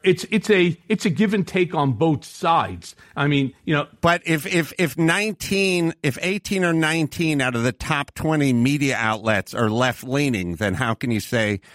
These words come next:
Speaker 2: Rupert Murdoch controls them?
Speaker 1: Well, Rupert Murdoch controls all of Fox. He controls the New York Post. He
Speaker 2: That's
Speaker 1: controls
Speaker 2: Fox.
Speaker 1: Right. He controls
Speaker 2: All right, but
Speaker 1: plen-
Speaker 2: then there's, but then there's eighteen other major media outlets that aren't controlled by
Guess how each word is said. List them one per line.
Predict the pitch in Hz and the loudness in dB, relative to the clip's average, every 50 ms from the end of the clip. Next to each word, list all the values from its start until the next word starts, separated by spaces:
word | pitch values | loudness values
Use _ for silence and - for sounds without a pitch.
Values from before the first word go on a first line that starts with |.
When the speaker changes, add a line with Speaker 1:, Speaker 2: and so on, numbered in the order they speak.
| - _ _ | -20 _ _
Speaker 2:
Rupert | - 120 123 - - 120 110 | 0 0 2 2 0 -2 0
Murdoch | 107 113 123 127 123 117 107 98 90 90 - - - _ _ - | 2 2 4 4 4 2 2 2 0 -2 -4 -8 -18 _ _ -2
controls | 127 113 104 - 123 120 117 113 98 - | -2 -2 0 0 2 2 2 2 0 -2
them? | 101 78 67 69 - _ _ _ _ _ _ _ | -6 -8 -8 -10 -16 _ _ _ _ _ _ _
Speaker 1:
Well, | - 196 165 143 135 | 0 2 2 2 2
Rupert | 127 131 127 - 135 120 117 | 2 0 0 0 -2 -4 -2
Murdoch | 123 123 120 120 120 117 113 - | -2 0 0 0 0 -2 -4 -6
controls | - - 113 107 - - 120 117 113 107 - | -8 -10 -10 -10 -6 -4 -4 -4 -4 -4 -6
all | - 151 120 117 117 | -6 -2 -2 -2 -2
of | 113 110 | -2 -4
Fox. | - - - 113 113 139 147 - - - | -6 -8 -6 -4 -4 -4 -4 -6 -12 -10
He | - 120 | -10 -10
controls | 104 - - 107 104 - - 120 113 110 101 | -10 -8 -10 -12 -10 -6 -6 -4 -4 -4 -4
the | - 117 | -4 -2
New | 110 113 117 | 0 0 0
York | 113 110 104 101 - _ _ | 0 -2 -2 -6 -10 _ _
Post. | - 139 151 151 139 - - - | -6 -4 -4 -4 -6 -8 -10 -10
He | 147 123 | -10 -4
Speaker 2:
That's | 123 123 127 123 - - | 0 0 0 0 0 -2
Speaker 1:
controls | 156 156 156 143 104 | 0 2 2 2 0
Speaker 2:
Fox. | 76 82 - - - - - _ _ _ - _ _ | -2 -6 -14 -20 -20 -20 -20 _ _ _ -20 _ _
Speaker 1:
Right. | 180 165 131 110 | -2 0 0 0
He | 120 165 160 | 0 -2 -2
controls | 160 156 131 151 175 | -2 -2 0 2 4
Speaker 2:
All | 170 | 4
right, | 135 151 175 - | 4 2 0 0
but | 135 160 | 0 2
Speaker 1:
plen- | 175 170 | 2 4
Speaker 2:
then | 180 175 175 180 | 2 2 2 2
there's, | 175 170 143 - - - - | 2 0 0 -2 -4 -8 -8
but | - 151 - 175 - - | -6 -2 -2 -2 0 2
then | 202 180 185 | 0 0 2
there's | 180 175 156 - - - | 2 0 0 -2 -4 -4
eighteen | 175 170 170 175 - - - 175 165 156 | -2 -2 -2 -4 -4 -4 -2 0 2 2
other | 156 156 143 147 147 | 2 2 2 2 2
major | 139 139 143 139 131 - 151 131 | 2 2 2 2 0 0 2 2
media | 131 151 175 180 160 147 131 | 2 2 2 2 2 2 2
outlets | 120 113 113 117 101 113 110 98 - - | 2 0 0 0 0 0 0 0 -2 -2
that | - 123 | -2 0
aren't | 117 120 120 120 - | 2 2 2 0 0
controlled | - 117 101 - 147 143 139 135 113 | -2 -4 -2 0 0 2 2 2 0
by | 104 117 113 107 104 | 0 0 0 0 -2